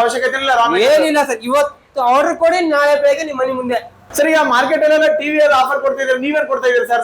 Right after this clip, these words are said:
Speaker 2: ಸರ್ ನಾನ್ ಟಿ ವಿ ಮಾತ್ರ ಆಫರ್ ಕೊಡಲ್ಲ, ಕಸ್ಟಮರ್ ಗೆ ರ್ಯಾಕ್ ಕೊಡ್ತೀನಿ, ಎರಡು ರ್ಯಾಕ್ ಕೊಡ್ತೀನಿ, ಒಂದ್ ರ್ಯಾಕ್ ಅಲ್ಲ ಎರಡು ರ್ಯಾಕ್ ಕೊಡ್ತೀನಿ ನಾನು. ಹದಿನೈದು ಸಾವಿರ ಮತ್ತೆ ಹನ್ನೆರಡು ಸಾವಿರದಿಂದ ಹಿಡಿದು ಹದಿನೈದು ಸಾವಿರ ವಸ್ತು ಬಾಳುವಂತ ವಸ್ತು ನಾನು ರ್ಯಾಕ್ ಕೊಡೋ ಅಂತೀನಿ ಎರಡು.
Speaker 1: ರ್ಯಾಕ್ ಕೊಡ್ತಾ ಇದ್ದೀರಾ?
Speaker 2: ಹೌದು,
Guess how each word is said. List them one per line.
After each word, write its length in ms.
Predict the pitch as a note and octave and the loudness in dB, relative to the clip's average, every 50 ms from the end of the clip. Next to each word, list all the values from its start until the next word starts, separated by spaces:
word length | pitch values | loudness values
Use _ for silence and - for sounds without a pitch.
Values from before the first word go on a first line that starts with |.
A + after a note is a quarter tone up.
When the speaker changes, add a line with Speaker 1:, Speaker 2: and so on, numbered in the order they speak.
| A3+ C4+ | 0 0
Speaker 2:
ಸರ್ 140 | D4 D4 B3+ A#3+ A#3+ | 2 2 0 0 0
ನಾನ್ 200 | A#3+ B3 - A3 A#3 C4+ | 0 0 0 0 0 0
ಟಿ 80 | C#4 D#4 | 0 0
ವಿ 80 | F4 F4 F4 E4+ | 0 0 0 0
ಮಾತ್ರ 160 | E4+ E4 D#4 D4 | 0 2 0 0
ಆಫರ್ 200 | D4 D4 D#4 D4+ D4 | 0 -2 -4 -2 0
ಕೊಡಲ್ಲ, 240 | C#4 C4+ C4 B3 B3 B3 C4 D4+ D4+ - - - _ _ _ _ _ _ A#3+ | 2 2 2 2 2 2 2 0 0 -2 -8 -16 _ _ _ _ _ _ -2
ಕಸ್ಟಮರ್ 480 | B3 A#3+ - - E4 E4 D#4+ E4 D#4 B3+ | -2 -2 -2 -2 0 0 2 0 0 2
ಗೆ 80 | D4+ D#4+ D4+ A3+ A3+ | 2 0 0 2 0
ರ್ಯಾಕ್ 260 | A#3 A#3+ D4 D4+ - D#4 D4 | 0 0 0 0 0 0 -2
ಕೊಡ್ತೀನಿ, 340 | C#4+ C#4 C4 B3+ C4 D4 D4+ C4 F#3+ F#3 A3 | -2 -2 -2 -4 -2 -2 -4 -4 -4 -2 0
ಎರಡು 160 | C4+ D#4 D4+ D4 D4 | 0 2 2 2 0
ರ್ಯಾಕ್ 180 | D4 D4 C#4+ C#4+ | 0 0 0 -2
ಕೊಡ್ತೀನಿ, 260 | C4+ B3 - C#4 C#4+ C#4 A#3+ B3 | -2 -2 -2 -6 -6 -4 -2 -2
ಒಂದ್ 160 | C#4 D4 C#4+ D4 | -2 -2 -2 -2
ರ್ಯಾಕ್ 160 | C#4+ C#4 C#4 B3+ A#3+ | -2 -2 -2 -2 -2
ಅಲ್ಲ 80 | B3 C#4 D#4 C4+ G#3 G3 | 0 0 0 0 0 0
ಎರಡು 160 | B3 D4+ D#4 C#4+ D4 | 0 0 0 0 -2
ರ್ಯಾಕ್ 140 | C#4+ C#4+ C4+ | -2 -2 -4
ಕೊಡ್ತೀನಿ 240 | B3 - - A#3+ A#3 A3+ | -4 -4 -4 -4 -4 -2
ನಾನು. 180 | A#3 C4+ D#4+ F4 - - - - _ _ _ - G#3+ | 0 0 0 0 0 -4 -10 -20 _ _ _ -6 -6
ಹದಿನೈದು 400 | A3+ A3 A3+ C#4+ E4+ E4+ E4+ - | -4 -4 -2 -2 -2 -2 -2 0
ಸಾವಿರ 300 | D4+ D4 D4 D4 D4 D4 D4+ D4+ D4+ D4 D4+ D4 | 0 0 2 2 2 2 2 2 2 0 -2 -6
ಮತ್ತೆ 160 | B3 - A#3+ G3+ A3 | -10 -12 -8 -4 -4
ಹನ್ನೆರಡು 300 | B3 C4+ D4+ D#4+ D#4 D#4+ | -2 0 0 0 -2 0
ಸಾವಿರದಿಂದ 260 | D4+ D4 D4+ D4+ D4 C#4+ | -2 -2 -2 0 -2 -2
ಹಿಡಿದು 160 | C#4+ D4+ D4 B3+ B3+ | -2 -2 -2 -2 -4
ಹದಿನೈದು 260 | B3+ B3 D4 - D4+ D4 | -4 -4 -4 -4 -2 -2
ಸಾವಿರ 240 | C#4 C#4 C#4+ C#4+ C4+ - F#4 A4 | -2 0 0 0 0 -2 -2 -4
ವಸ್ತು 300 | A#3+ A#3 - - D4+ - - | -4 -6 -4 -6 -6 -2 0
ಬಾಳುವಂತ 340 | C4 C4+ C4+ C#4+ C#4 C4+ C4+ C4 B3+ | 0 0 2 0 0 0 -2 -2 -2
ವಸ್ತು 200 | C4 B3+ - D4 C#4 C#4 | -2 -4 -6 -6 -4 -4
ನಾನು 120 | C4 A3+ A3 A#3+ | -4 -2 -2 -2
ರ್ಯಾಕ್ 140 | C#4+ C#4+ - | -2 -2 -2
ಕೊಡೋ 120 | C4+ C4 C4 B3 | -2 0 0 -2
ಅಂತೀನಿ 220 | A#3+ A3 A3+ A3+ G#3+ G#3+ | -2 -4 -4 -2 -2 -2
ಎರಡು. 160 | A3 A3+ B3 D4+ E4 | 0 0 0 2 0
Speaker 1:
ರ್ಯಾಕ್ 160 | - - - A#3+ | 0 -2 -2 -4
ಕೊಡ್ತಾ 180 | A3 G#3+ A3 A3 | -2 -2 0 0
ಇದ್ದೀರಾ? 180 | G#3 G3 F3+ G#3 B3+ | 0 2 2 2 2
Speaker 2:
ಹೌದು, 240 | C#4+ C#4+ B3+ A#3 | 2 2 2 0